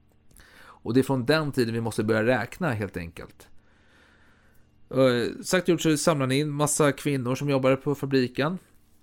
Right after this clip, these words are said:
Eh, de, det blev fem stycken som ville vittna om detta. Eh, och, eh, man gick till handling, helt enkelt. Och, eh, företaget började säga: "Ja, nu måste vi börja smutskasta de här kvinnorna.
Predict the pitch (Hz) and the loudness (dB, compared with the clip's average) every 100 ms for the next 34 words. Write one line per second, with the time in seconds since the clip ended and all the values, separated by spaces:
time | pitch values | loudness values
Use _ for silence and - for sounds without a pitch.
0 | - _ _ _ 123 120 117 110 127 120 | -20 _ _ _ -4 -2 -2 -2 -4 -4
1 | 123 113 110 - 123 127 120 127 117 - | -10 -10 -12 -2 2 2 2 -2 -4 -4
2 | 127 123 135 127 131 123 131 - 113 127 | -2 -2 -4 -2 0 0 0 -4 -4 -4
3 | 139 139 - 151 - _ _ _ - - | -2 -2 -2 -4 -4 _ _ _ -14 -4
4 | 117 110 104 - - _ _ _ _ _ | -2 -2 -8 -16 -20 _ _ _ _ _
5 | - - 117 113 - 120 117 113 104 80 | -14 -10 -4 -4 -2 -2 0 -2 -6 -8
6 | 82 117 135 - 135 135 120 107 151 214 | -8 -2 -2 0 0 0 -2 -2 -4 -6
7 | - _ _ _ _ _ _ - - _ | -14 _ _ _ _ _ _ -20 -20 _
8 | 117 123 127 147 147 - 120 113 - 117 | -4 -2 0 0 -2 0 -2 -2 -2 0
9 | 117 - 147 120 127 135 151 156 - 131 | 0 2 2 4 2 2 0 -4 -6 -6
10 | 120 117 117 120 127 143 151 - 117 117 | -4 -2 -2 -2 -2 -4 -4 -4 -4 -4
11 | 113 139 123 - - 165 180 170 117 110 | -2 0 -2 -2 -4 -2 0 -2 -4 -4
12 | 113 98 82 | -6 -4 -8